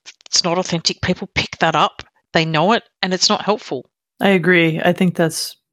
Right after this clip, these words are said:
Speaker 2: perfectly said. Oh, I'm so tempted here to say, "And we won't use it to push our own agenda," but I'll leave that. <laughs>
Speaker 1: No, you
Speaker 2: Don't
Speaker 1: can't.
Speaker 2: go down that path.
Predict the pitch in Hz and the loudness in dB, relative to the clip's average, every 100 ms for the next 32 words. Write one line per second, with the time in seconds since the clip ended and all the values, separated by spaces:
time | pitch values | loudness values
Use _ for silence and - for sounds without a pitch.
0 | _ _ _ - 190 185 175 165 - 156 | _ _ _ 0 0 0 -2 -2 0 0
1 | 151 - _ - - 156 156 - 175 165 | 0 -6 _ -10 -6 -4 0 2 2 2
2 | 175 165 151 175 170 - 175 165 165 170 | 0 0 -2 0 0 2 4 4 4 2
3 | 165 156 175 175 170 165 165 - 180 - | 2 2 2 2 0 0 -2 0 0 2
4 | 170 165 160 151 170 165 143 135 147 143 | 4 4 2 2 2 2 0 0 0 0
5 | 151 156 139 151 135 135 135 139 - - | 0 -2 -4 -6 -4 -4 -4 -4 -2 -2
6 | - - - _ _ _ - 240 - - | -2 -8 -10 _ _ _ -2 -2 -4 -4
7 | 285 302 - 285 381 196 196 208 202 165 | 0 2 2 2 2 0 0 -2 -2 -2
8 | 226 | -2